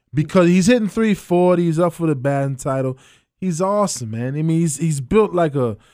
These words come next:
he's built like a tank, like a tank, hard to hit.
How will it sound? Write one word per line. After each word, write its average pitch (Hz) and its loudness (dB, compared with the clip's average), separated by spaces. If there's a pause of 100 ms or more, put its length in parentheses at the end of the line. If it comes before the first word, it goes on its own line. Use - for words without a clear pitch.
(240)
he's 165 -4
built 190 0
like 170 -2
a 147 -4
tank, 160 -2 (180)
like 143 -4
a 135 -2
tank, 165 -2
hard 170 2
to 135 -2
hit. 156 0